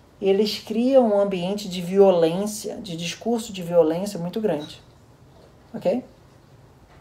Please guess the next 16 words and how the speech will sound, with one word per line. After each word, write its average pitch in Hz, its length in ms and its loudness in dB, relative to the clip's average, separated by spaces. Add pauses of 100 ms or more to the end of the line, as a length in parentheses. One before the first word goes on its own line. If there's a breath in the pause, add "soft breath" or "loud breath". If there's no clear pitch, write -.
(1000)
Então, 240 920 0 (160)
quando 226 240 2
a 196 120 4
gente 175 280 -8
tava 165 160 2
fazendo 156 480 -2
a 156 160 0
série 156 260 -2
do 165 180 -10
Jyotish 156 440 -2
dois 160 180 -4
mil 165 160 -8
e - 20 -8
dezoito 175 500 -4
e 226 100 -10
tal, 220 280 2